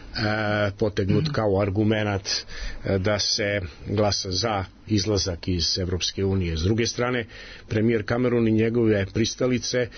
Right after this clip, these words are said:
Speaker 1: iznosili su neke druge argumente, takođe, e, pomalo preterane, kao što je, na primjer, bojazan da će izlazak Britanije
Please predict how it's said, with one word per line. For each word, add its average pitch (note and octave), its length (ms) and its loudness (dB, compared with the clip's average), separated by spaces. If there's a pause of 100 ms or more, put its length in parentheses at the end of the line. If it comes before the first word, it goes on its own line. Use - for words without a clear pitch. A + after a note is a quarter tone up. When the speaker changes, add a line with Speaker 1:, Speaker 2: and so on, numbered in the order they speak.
(220)
Speaker 1:
iznosili A2+ 460 0
su B2+ 160 0
neke B2 260 2
druge D3+ 340 2
argumente, A2+ 540 2
takođe, B2+ 520 2
e, G2+ 120 0 (600)
pomalo G#2+ 440 2
preterane, G#2+ 680 -2
kao G#2 220 0
što - 220 0
je, G#2 240 2
na G#2 160 0
primjer, G#2+ 380 2 (760)
bojazan G#2+ 520 2
da G2+ 100 2
će G2+ 360 0
izlazak G2+ 440 0
Britanije A2 680 2